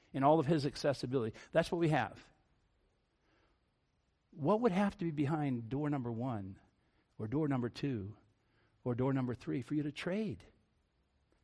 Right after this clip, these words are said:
Why would you trade? And this is the appeal of the author to his readers. Why would you trade anything out there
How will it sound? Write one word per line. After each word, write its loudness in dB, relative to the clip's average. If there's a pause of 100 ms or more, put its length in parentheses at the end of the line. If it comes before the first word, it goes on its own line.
(880)
Why 2
would 4
you 0
trade? -2 (760)
And 6
this 8
is 4
the 6
appeal 4
of 2
the 4
author 0
to 0
his 6
readers. 0 (320)
Why 4
would 2
you 0
trade 0
anything 4
out 0
there -2